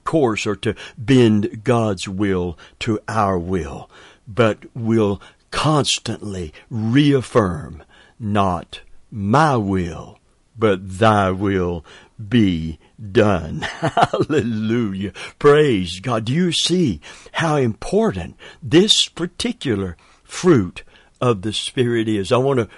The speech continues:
re-, reiterate this to you today. Meekness is not weakness. I don't, I've told people before <laughs> when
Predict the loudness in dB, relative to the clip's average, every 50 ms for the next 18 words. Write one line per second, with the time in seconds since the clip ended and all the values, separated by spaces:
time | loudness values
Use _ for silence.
0 | -14 -8 -2 0 2 2 2 0 -4 -10 -20 _ _ _ _ -10 -4 -2 0 0
1 | 0 0 2 2 2 2 2 0 0 0 -2 -4 -4 -4 -4 -2 -4 -4 -6 -6
2 | -4 -4 -2 -4 -4 -6 -6 -6 -2 0 0 0 0 -4 -8 -14 -20 -20 -20 _
3 | -8 -4 -2 2 4 4 4 2 2 -2 -2 -2 -2 -4 -6 -8 -10 -10 -10 _
4 | _ _ _ _ 0 0 0 0 0 -4 -4 -2 0 0 2 0 -2 -4 _ -12
5 | -6 -2 0 0 0 0 -2 _ -4 -2 -2 -2 -4 -6 -6 -8 -8 -10 -14 -20
6 | -20 -20 -20 _ _ _ _ _ _ -8 -8 -6 -2 -2 0 0 0 0 0 -2
7 | -2 -2 -2 0 0 -2 -2 -2 2 2 2 2 2 0 0 0 0 0 -2 -2
8 | -2 -2 -4 -2 0 2 2 4 4 4 2 0 -2 0 -2 -2